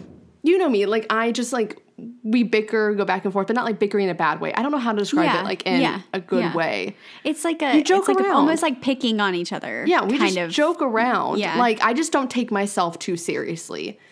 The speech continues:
Speaker 1: to
Speaker 2: Well, 'cause
Speaker 1: care.
Speaker 2: if you do, then you're gonna die at a young age because,
Speaker 1: Yeah.
Speaker 2: like, <laughs> you're gonna literally stress yourself out.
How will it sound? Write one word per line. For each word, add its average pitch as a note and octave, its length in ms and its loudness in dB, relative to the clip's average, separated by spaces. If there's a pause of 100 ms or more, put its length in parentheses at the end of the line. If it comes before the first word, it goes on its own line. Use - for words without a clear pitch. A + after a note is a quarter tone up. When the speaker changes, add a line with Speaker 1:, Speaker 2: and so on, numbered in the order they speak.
(380)
Speaker 1:
to G#3 80 2
Speaker 2:
Well, C4 100 -2
'cause F3+ 180 0
Speaker 1:
care. C4 140 0
Speaker 2:
if - 40 0
you B3 120 2
do, A#3 420 0
then G3 220 -2
you're F#3+ 160 -2
gonna F#3 320 -4
die E3+ 200 -2
at D#3 80 -6
a D3+ 40 -6
young D3+ 220 -8
age - 280 -10
because, G3 200 -4
Speaker 1:
Yeah. - 100 0
Speaker 2:
like, G3 260 -10
<laughs> C4+ 220 -2
you're A#3+ 140 -2
gonna G#3 220 -2
literally F#3+ 300 -2
stress - 320 -6
yourself - 300 -10
out. - 280 -6